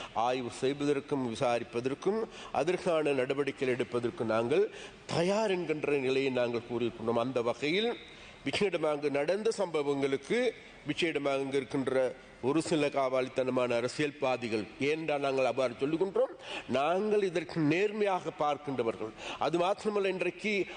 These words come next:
அங்கு இருக்கின்ற எங்களுடைய அரசாங்கத்தின் கீழ் அங்கு காணிகள் விடுவிக்கப்படுகின்றது, வீதிகள் திறக்கப்படுகின்றது. அது மாத்திரமல்ல, யாழ்ப்பாணத்தில் இருக்கின்ற அனைத்து வீதிகளும் புனரமைக்கின்ற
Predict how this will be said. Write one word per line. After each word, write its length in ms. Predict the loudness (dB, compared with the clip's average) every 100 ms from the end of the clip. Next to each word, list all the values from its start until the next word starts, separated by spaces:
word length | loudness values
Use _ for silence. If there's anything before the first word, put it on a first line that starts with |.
| -2
அங்கு 220 | 0 2
இருக்கின்ற 360 | 0 0 2 2
எங்களுடைய 380 | 2 2 2
அரசாங்கத்தின் 600 | 0 0 0 0 0 0 0
கீழ் 200 | 2 2
அங்கு 200 | 0 -2
காணிகள் 560 | 0 2 2 0 0
விடுவிக்கப்படுகின்றது, 1080 | -2 -2 -2 -2 -2 0 0 2 2 2 -2 -4 -10 -2
வீதிகள் 480 | 0 2 2 0
திறக்கப்படுகின்றது. 960 | 0 -2 -2 -2 -2 -2 0 0 2 2 0 -6 -2
அது 260 | 0 2
மாத்திரமல்ல, 720 | 2 0 0 0 0 2 2
யாழ்ப்பாணத்தில் 720 | 2 0 0 0 0 0 0 0
இருக்கின்ற 520 | 0 -2 0 0 -2 -6 -4
அனைத்து 680 | 0 2 2 -2 -2 0 2
வீதிகளும் 520 | 0 0 -2 -2 0
புனரமைக்கின்ற 960 | 0 0 0 -2 -6 -4 -2 0 0